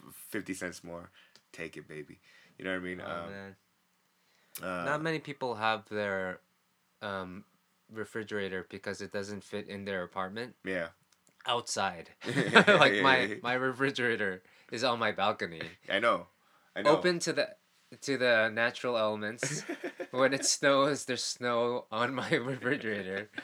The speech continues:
Speaker 2: When it rains, my refrigerator is wet. <laughs> Like, it's, uh, um, it's just, yeah,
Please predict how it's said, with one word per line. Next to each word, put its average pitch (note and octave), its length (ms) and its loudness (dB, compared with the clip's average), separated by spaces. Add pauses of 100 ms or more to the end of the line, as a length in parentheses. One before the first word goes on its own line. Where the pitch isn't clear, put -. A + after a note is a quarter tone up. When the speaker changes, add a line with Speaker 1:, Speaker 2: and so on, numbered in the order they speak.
Speaker 2:
When C3 220 2
it A#2+ 80 0
rains, A#2 540 -2 (340)
my C3+ 80 2
refrigerator A#2+ 800 2
is G2 160 -4
wet. G2+ 440 -2 (140)
<laughs> C#3+ 100 -10
Like, A2 400 -2 (600)
it's, - 260 -4
uh, G2+ 520 0 (580)
um, G2 500 -6 (460)
it's - 180 -16
just, - 200 -12 (120)
yeah, F#2 200 -6